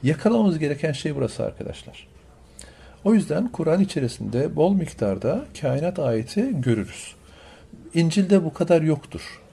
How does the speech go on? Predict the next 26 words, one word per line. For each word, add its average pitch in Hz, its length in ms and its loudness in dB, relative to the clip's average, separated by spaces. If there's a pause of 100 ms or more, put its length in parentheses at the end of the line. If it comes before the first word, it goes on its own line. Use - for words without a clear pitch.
(140)
Yoktur 117 320 -6
değil, 240 260 0
çok 208 360 4
az, 104 200 6
çok 208 280 2
çok - 200 0
azdır. - 420 -8 (540)
Şeyde, 143 360 0
e, 120 680 0
Tevrat'ta 135 680 0 (140)
neredeyse 135 880 0
yoktur. - 520 -10 (540)
E, 117 100 -6 (1120)
bu 147 260 0
açıdan 196 440 0 (1300)
bunu 156 320 -2 (140)
tekrar 147 340 2
tekrar 175 440 -2 (400)
değerlendirelim. 131 680 2 (100)
Kur'an'da 127 420 2
neden 196 320 4
bu 131 60 -4
kadar 135 300 0
çoktur? - 480 -4 (320)
Çünkü 135 260 -2
gerçekten, 185 640 2